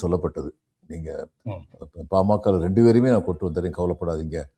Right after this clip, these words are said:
Speaker 1: அப்படின்னு உறுதியளிச்சார்னு சொல்லப்பட்டது. அது இன்னும் நடக்கல. ராமதாஸ் ஐயா வந்து இந்த பக்கம் வர்றதுக்கான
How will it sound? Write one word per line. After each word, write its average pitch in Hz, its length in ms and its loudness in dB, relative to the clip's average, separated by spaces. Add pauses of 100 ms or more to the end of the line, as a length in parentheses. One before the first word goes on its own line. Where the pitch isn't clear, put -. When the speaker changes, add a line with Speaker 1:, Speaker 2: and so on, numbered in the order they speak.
(160)
Speaker 1:
அப்படின்னு 90 360 -2
உறுதியளிச்சார்னு 113 640 2
சொல்லப்பட்டது. 85 500 -6 (460)
அது 95 480 2
இன்னும் 90 260 -2
நடக்கல. 80 320 -8 (260)
ராமதாஸ் 85 480 -4
ஐயா 82 160 -2
வந்து 80 220 -6
இந்த 78 140 -10
பக்கம் 78 280 -10
வர்றதுக்கான 78 460 -10